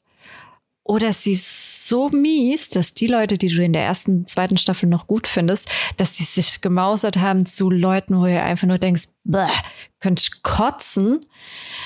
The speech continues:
Ja, nee. Die hätten nach der dritten, aller, aller spätestens nach der vierten Staffel hätten sie aufhören sollen.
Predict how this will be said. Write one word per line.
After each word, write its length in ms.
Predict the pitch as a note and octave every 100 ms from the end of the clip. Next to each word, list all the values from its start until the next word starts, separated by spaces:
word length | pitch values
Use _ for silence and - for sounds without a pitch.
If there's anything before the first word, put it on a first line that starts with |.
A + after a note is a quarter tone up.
| - - - - - - - -
Ja, 460 | - G3 G3 G3 G3+ - - _
nee. 460 | G3 G3+ G3 G3+ G3+ G#3 - - - _ _ _ _ _ _ _ _ - - - -
Die 80 | G#3+
hätten 240 | A3+ B3
nach 180 | A3+ G#3+
der 160 | - A3+
dritten, 680 | - B3 B3 B3 A#3+ B3 - - _ _ _ _ _ _ - - -
aller, 320 | - B3 C4
aller 260 | C3+ F3 F3+
spätestens 680 | - F#3+ E3+ E3+ - E3
nach 120 | D#3+ F#3
der 120 | F3
vierten 340 | - F#3+ F#3
Staffel 560 | F3 - E3 - - F#3 _ _ _ _
hätten 160 | F#3
sie 140 | E3 -
aufhören 360 | C#3+ - E3 -
sollen. 400 | - F#2 F3+